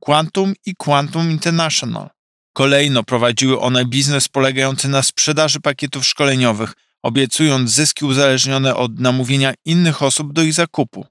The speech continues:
W efekcie nieuczciwych praktyk spółek Lux Invest, Quantum i Quantum International konsumenci tracili czas i pieniądze.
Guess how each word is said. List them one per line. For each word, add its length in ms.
W 40
efekcie 400
nieuczciwych 500
praktyk 460
spółek 440
Lux 280
Invest, 540
Quantum 580
i 140
Quantum 400
International 840
konsumenci 680
tracili 520
czas 440
i 80
pieniądze. 680